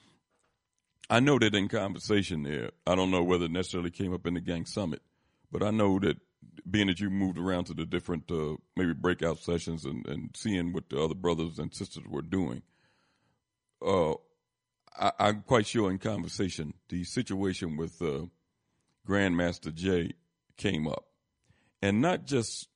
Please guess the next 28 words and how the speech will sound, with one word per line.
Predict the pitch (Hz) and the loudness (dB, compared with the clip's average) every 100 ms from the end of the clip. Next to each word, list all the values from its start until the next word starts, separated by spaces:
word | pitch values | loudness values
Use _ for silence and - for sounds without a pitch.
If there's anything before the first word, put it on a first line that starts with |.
| _ | _
talking | - 135 117 104 | -4 -2 0 -2
about | 92 90 82 | 0 0 0
him | 87 - 113 101 | -2 -4 -2 -2
specifically | 98 - 90 - 113 - 82 82 - _ _ _ _ _ _ _ _ _ _ | -4 -6 -8 -2 -2 -2 -10 -12 -14 _ _ _ _ _ _ _ _ _ _
or | 104 104 95 | 0 2 2
the, | 85 85 78 - _ _ _ _ _ _ | 2 0 0 -4 _ _ _ _ _ _
the, | 92 98 90 | -4 0 0
uh, | 85 76 71 - _ _ - | 0 -2 -6 -12 _ _ 2
organized | 110 98 92 85 78 80 - | 4 6 2 0 -2 -4 0
gun | 107 98 | 0 0
club | 95 87 76 | -2 -6 -4
that | 80 78 - | -4 -6 -8
he | 95 90 - _ _ - | -8 -8 -10 _ _ -10
was | 90 | -8
a | 87 | -8
part | - 135 110 | -4 2 2
of, | 73 50 - _ _ _ _ _ _ _ _ | 2 0 -6 _ _ _ _ _ _ _ _
but | 98 98 - | -2 -2 0
the | 95 | 0
message | 92 98 110 123 - 82 - - - _ _ _ _ _ _ _ _ _ _ _ _ | 0 2 4 2 0 -8 -8 -12 -16 _ _ _ _ _ _ _ _ _ _ _ _
that | - 92 82 | 2 2 2
this | 98 117 | 0 0
system – | - - 123 - 58 57 _ _ _ _ _ _ _ | 0 -2 -2 -2 -6 -8 _ _ _ _ _ _ _
and | 90 92 | -2 0
the | 90 | 0
so-called | - 117 - 98 78 82 | 2 0 2 2 2 0
Justice | 95 107 - 90 | 0 0 0 -10
Department | - 78 - 92 - - | -8 -10 -6 -6 -4 -8